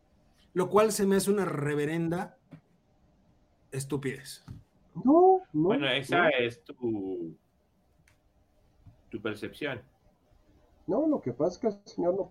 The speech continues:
Speaker 2: no puede, mira, él tiene que ser, si, si en el atentado de Ciro él es el, el, la víctima,
Speaker 1: Ah,
Speaker 2: si,
Speaker 1: claro.
Speaker 2: si, eh, todo lo que pasa en este país está en contra de él, pues,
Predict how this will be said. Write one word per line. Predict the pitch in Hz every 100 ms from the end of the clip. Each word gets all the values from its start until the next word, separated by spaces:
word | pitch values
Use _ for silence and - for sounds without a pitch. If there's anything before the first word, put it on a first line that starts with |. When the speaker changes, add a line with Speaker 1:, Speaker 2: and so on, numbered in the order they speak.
| -
Speaker 2:
no | 151 151
puede, | - 139
mira, | 156 151 104
él | 147
tiene | - 214 208
que | 165
ser, | - 165 - _ _
si, | - - -
si | -
en | 160
el | 180
atentado | 180 190 190 233 220
de | 180
Ciro | - 190 156 147
él | 151
es | 139
el, | 135 117
el, | 120 - 127
la | 131
víctima, | 131 117 107 95 95 - _ _ _ _ _ _
Speaker 1:
Ah, | 180
Speaker 2:
si, |
Speaker 1:
claro. | 127 123 127 120
Speaker 2:
si, | - 131 127
eh, | 123 120 - 131 127
todo | 180 196
lo | 175
que | 147
pasa | 143 160 160
en | 156
este | 147 151
país | 147 143 147 151 135
está | 135 - 135
en | 147
contra | 131 135 143 151
de | 139 120
él, | 113 _ _ _ _ _ _ _ _ _ _ _
pues, | 127